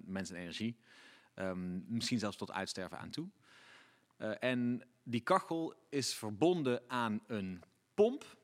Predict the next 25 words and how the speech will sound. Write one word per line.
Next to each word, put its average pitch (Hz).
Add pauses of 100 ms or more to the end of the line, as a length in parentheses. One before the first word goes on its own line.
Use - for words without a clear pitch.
En 127
die 120
pomp 202
pompt 139
water 170
rond 156
en 127
die 123
verwarmt 127
de 113
bankjes 123
waarop 110
het 110
publiek 104
zit. -
Dus -
je 117
zit 123
niet 120
op 110
kerkbankjes, 123
maar 101
op 98 (200)
platte 135
radiatoren. 131